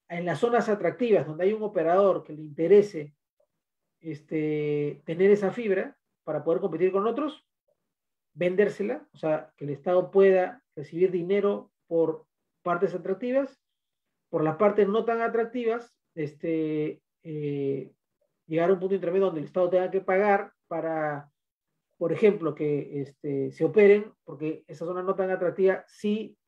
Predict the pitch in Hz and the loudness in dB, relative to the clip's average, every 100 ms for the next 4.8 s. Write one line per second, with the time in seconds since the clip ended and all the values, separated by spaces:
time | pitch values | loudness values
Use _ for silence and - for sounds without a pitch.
0 | - 156 180 196 180 160 170 180 170 160 | -8 -2 6 6 6 2 -4 -6 -10 -10
1 | 139 - 147 143 139 139 _ _ _ _ | -14 -10 -8 -4 -6 -8 _ _ _ _
2 | 131 131 135 - - 135 131 - 156 156 | -10 -8 -6 -10 -12 -10 -10 -10 -10 -8
3 | 170 147 147 156 156 160 139 143 170 214 | -4 -2 0 -2 -4 -8 -6 0 4 6
4 | 220 208 190 160 151 151 160 160 | 6 4 2 0 -2 -4 -6 -12